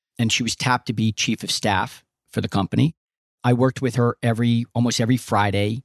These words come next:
I dedicated, you know, an hour or two, and I would give her my executive, really was coaching, right? The, "Well, how would you deal with that? And how would you deal with that?" And she understood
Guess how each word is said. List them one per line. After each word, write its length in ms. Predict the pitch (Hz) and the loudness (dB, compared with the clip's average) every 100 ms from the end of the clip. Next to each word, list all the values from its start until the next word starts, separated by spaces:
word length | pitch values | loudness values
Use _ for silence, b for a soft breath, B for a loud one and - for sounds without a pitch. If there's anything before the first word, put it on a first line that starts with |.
| _ | _
I 100 | - | -6
dedicated, 720 | 98 107 110 - 110 107 107 101 | -2 0 -2 0 0 2 0 0
you 140 | 107 | -2
know, 160 | 107 107 | 0 0
an 80 | |
hour 160 | 98 107 | 0 0
or 140 | 113 | 0
two, 520 | 104 - 104 104 113 107 | 0 0 2 2 2 0
and 100 | 98 | 0
I 100 | 98 | 0
would 160 | 98 | 0
give 200 | 104 104 | -2 -2
her 260 | 107 104 101 - _ _ | 0 -2 -4 -10 _ _
my 280 | 104 98 107 | -2 0 0
executive, 920 | 104 98 101 101 98 98 98 92 - _ _ _ _ _ _ _ | -2 -2 -2 -2 0 2 2 0 -8 _ _ _ _ _ _ _
really 180 | - 143 | 2 2
was 260 | 120 117 - - | 4 0 -2 -10
coaching, 500 | - 110 - 104 110 - _ _ _ | -2 0 0 0 -2 -6 _ _ _
right? 220 | 104 104 - | -2 -2 0
The, 240 | 107 98 - _ _ _ _ | 0 0 -2 _ _ _ _
"Well, 100 | 104 | -6
how 200 | - 135 | 0 4
would 180 | 139 117 | 4 4
you 100 | 127 | 2
deal 240 | 107 92 69 | 2 -2 -2
with 120 | - | -8
that? 240 | - 76 _ | -12 -14 _
And 100 | 90 | -10
how 220 | 87 120 123 | -2 2 2
would 160 | 113 | 2
you 80 | 101 | -2
deal 220 | 78 69 | -4 -8
with 160 | - - | -10 -12
that?" 240 | - - _ | -14 -14 _
And 300 | 113 107 101 104 _ _ _ | 0 2 0 -4 _ _ _
she 460 | - - 113 113 | -8 -2 0 0
understood 680 | 113 123 113 - 120 113 | 2 0 0 0 2 2